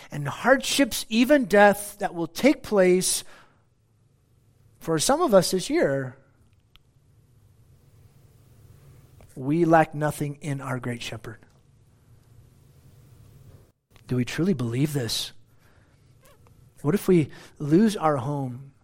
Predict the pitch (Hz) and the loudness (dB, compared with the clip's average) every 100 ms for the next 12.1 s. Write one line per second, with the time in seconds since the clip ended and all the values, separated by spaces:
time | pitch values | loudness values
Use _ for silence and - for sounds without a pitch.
0 | _ _ _ _ _ _ _ _ _ _ | _ _ _ _ _ _ _ _ _ _
1 | _ _ _ _ _ _ _ - _ _ | _ _ _ _ _ _ _ -20 _ _
2 | - - - - - - - - 117 120 | -20 -20 -20 -20 -20 -20 -20 -10 -6 -4
3 | - 196 202 151 117 - - _ _ _ | 4 6 6 2 -8 -14 -20 _ _ _
4 | _ _ _ _ _ _ _ _ _ _ | _ _ _ _ _ _ _ _ _ _
5 | _ _ - 117 - 240 190 151 123 120 | _ _ -12 -12 -4 4 6 4 0 -8
6 | - - 139 120 - 190 190 151 117 110 | -12 -12 -12 -12 -2 2 4 2 -6 -14
7 | _ 131 - - 208 160 123 113 - 127 | _ -10 -8 2 2 2 -4 -10 -12 -12
8 | 123 151 185 175 - 120 120 110 107 - | -4 0 2 0 -6 -12 -14 -16 -18 -20
9 | _ _ _ _ _ _ _ _ _ _ | _ _ _ _ _ _ _ _ _ _
10 | 139 160 196 160 123 - - - _ _ | -6 0 2 2 -4 -12 -20 -20 _ _
11 | _ 123 113 190 147 110 107 - - - | _ -12 2 4 4 -4 -12 -14 -16 -18